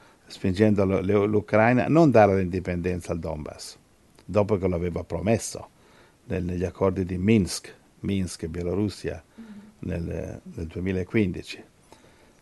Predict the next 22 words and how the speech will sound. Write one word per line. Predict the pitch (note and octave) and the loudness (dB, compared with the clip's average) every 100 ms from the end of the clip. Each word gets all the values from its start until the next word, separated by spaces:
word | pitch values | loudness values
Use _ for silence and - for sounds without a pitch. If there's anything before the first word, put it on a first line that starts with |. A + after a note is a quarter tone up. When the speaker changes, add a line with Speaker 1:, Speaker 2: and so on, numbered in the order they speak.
| _ | _
Speaker 1:
Quindi, | - C#3+ C#3+ | 4 10 10
come | A#2 C3 | 10 10
vede, | C#3+ C3 A#2+ G#2 G#2 | 12 12 10 8 4
eh, | G2 | 6
di-, | B2+ G#2+ | 4 6
dire | C#3+ D#3+ C#3+ | 8 10 10
che | B2+ | 10
la | A2+ | 10
nato | A#2+ C3+ C3 - A2 F#2+ | 8 6 4 6 6 6
e, | F2 G2 | 2 -2
e, | F#2+ G2 G2+ F#2 F2+ - | -2 -2 -2 -2 -4 -8
e | G2 F2+ F2 F#2 G2+ | -12 -10 -12 -14 -12
l'Occidente | F#2+ - A2 B2+ - G2 | -12 -4 2 2 2 -2
so-, | A2 | -2
e | - F#2+ | -4 -6
sono | - G2+ | -4 -4
ipocriti | F#2 - B2+ E3 D3 A#2 | -2 0 0 0 0 0
è | |
dire | F#2+ E2+ | 2 0
poco. | E2 - - - - _ _ - - _ | -2 -8 -8 -16 -18 _ _ -20 -20 _
Che | - G2 | -6 -6
in, | - - F#2 | -4 -4 -6